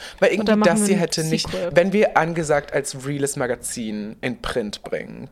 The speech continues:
Speaker 1: dann sind da drin, warten da die sechsunddreißig wahren Fragen auf euch. Weil das hier hätte irgendwie nicht viral gehen sollen.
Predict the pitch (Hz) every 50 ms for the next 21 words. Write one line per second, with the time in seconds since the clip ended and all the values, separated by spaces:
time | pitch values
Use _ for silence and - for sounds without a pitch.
0 | - - 127 120 120 120 120 123 - - - 120 113 107 - 123 110 107 104 98
1 | - 95 95 90 95 95 95 107 123 - - - 104 110 107 104 101 - 104 98
2 | 104 101 101 107 101 95 107 95 - - 107 - - 98 - - 107 - - 107
3 | 110 113 110 113 113 107 104 98 87 - - - - 92 80 82 82 82 - 117
4 | - - 98 117 117 - - - - - - - 170 156 160 170 165 - - 214
5 | 196 175 165 - - - 165 147 147 151 143 - - - 143 - 117 113 117 113
6 | 101 - - 62 - 67 - - - 127 73 71 71 143 147 156 160